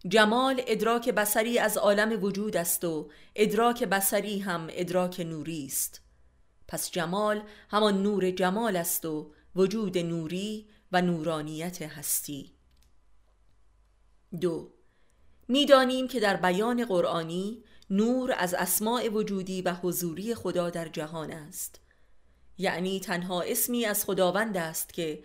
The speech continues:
موجودیت محسوس و مادی و حضوری او را گزارش می‌دهد. زیرا نور تنها اسمی از خداست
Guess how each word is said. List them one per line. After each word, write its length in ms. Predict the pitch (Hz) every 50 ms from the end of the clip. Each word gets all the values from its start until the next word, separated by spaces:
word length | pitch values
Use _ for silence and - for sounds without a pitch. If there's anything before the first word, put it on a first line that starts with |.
| - - - - - - 196
موجودیت 680 | 208 214 208 208 208 202 190 202 196 214 240 247 247
محسوس 600 | 226 190 185 180 185 180 - - 226 214 208 -
و 60 | 208
مادی 640 | 185 180 175 170 156 - - 175 185 196 208 220 - - - - _ -
و 80 | 185 180
حضوری 600 | 180 185 175 175 175 170 160 156 202 240 302 220
او 180 | 180 185 180
را 200 | 180 175 160 156
گزارش 580 | 156 160 156 156 156 147 147 151 156 - - -
می‌دهد. 560 | 147 139 135 143 147 165 143 151 - - - _ _ _ - _ _ _ _ _ _ _ _ _ _ _ _ _ -
زیرا 440 | - 160 156 190 185 180 175 165 165
نور 400 | 165 170 175 185 208 220 214 226 - - - - -
تنها 480 | - - 214 196 196 196 196 202 196 190
اسمی 460 | - - 277 - - - 247 240 233
از 220 | 190 185 185 185 -
خداست 680 | - 185 180 190 196 185 160 156 - - - - -